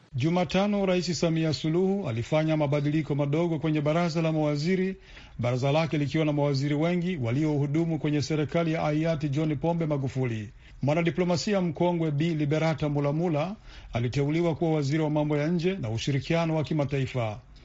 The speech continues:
Profesa Palamagamba Kabudi, ambaye alikuwa anashikilia wizara hiyo,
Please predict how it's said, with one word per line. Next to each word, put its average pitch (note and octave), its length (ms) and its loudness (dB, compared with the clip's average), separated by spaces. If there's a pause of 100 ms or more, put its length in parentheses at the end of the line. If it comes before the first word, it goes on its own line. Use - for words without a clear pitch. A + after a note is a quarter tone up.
(120)
Profesa D3+ 580 0
Palamagamba D#3 720 2
Kabudi, F3 600 0 (160)
ambaye C3 220 2
alikuwa D3 340 0
anashikilia D3+ 600 0
wizara B2 340 -2
hiyo, E3 340 0